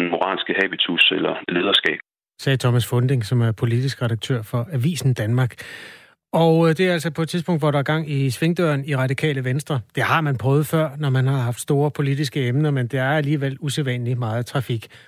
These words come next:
Speaker 2: Og en af dem, der har meldt sig ud, det er altså Rikke Forkhammer, nu tidligere medlem.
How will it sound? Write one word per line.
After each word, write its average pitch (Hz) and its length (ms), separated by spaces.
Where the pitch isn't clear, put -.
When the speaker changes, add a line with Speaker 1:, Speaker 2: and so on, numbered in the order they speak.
Speaker 2:
Og 175 80
en 208 80
af 202 80
dem, 196 160
der 196 80
har 165 80
meldt 170 200
sig 175 100
ud, 180 120
det 170 140
er 165 40
altså 147 240
Rikke 160 160
Forkhammer, 135 540
nu 143 100
tidligere 170 440
medlem. 113 380